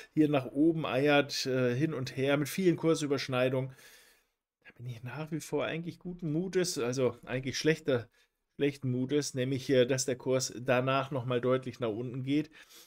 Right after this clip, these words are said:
Und je tiefer das dann wird, desto weniger realistisch ist dann der anschließende Anstieg.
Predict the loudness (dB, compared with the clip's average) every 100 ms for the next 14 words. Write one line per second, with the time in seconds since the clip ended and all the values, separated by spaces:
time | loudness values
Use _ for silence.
0 | _ -6 0 2 2 0 0 2 2 2
1 | 0 2 0 2 0 0 0 -4 -4 -4
2 | -4 2 4 4 4 2 2 2 2 0
3 | -4 -8 -6 -4 -2 -2 -2 -2 -2 -4
4 | -4 -6 -4 -6 -6 -6 -6 -10